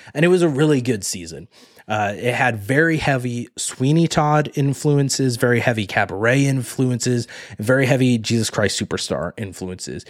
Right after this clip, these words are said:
You get a lot of, uh, a lot of the themes from those shows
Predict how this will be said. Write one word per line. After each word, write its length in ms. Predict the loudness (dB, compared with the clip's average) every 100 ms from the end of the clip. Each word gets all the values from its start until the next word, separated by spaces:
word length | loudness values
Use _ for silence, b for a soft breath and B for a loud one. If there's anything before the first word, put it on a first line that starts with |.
| B B _
You 180 | 0 2
get 260 | 2 0
a 120 | 2 2
lot 460 | 4 4 4 0
of, 380 | -4 -4 -6 -10 _ _ _ _ _ _ _ _ _ -20 _ _
uh, 160 | -2 -2 2
a 60 |
lot 220 | 4 4 4
of 60 |
the 120 | 0 -4
themes 540 | -4 -2 0 0 -4
from 380 | -8 -2 0 2
those 240 | 2 0
shows 460 | 0 2 2 0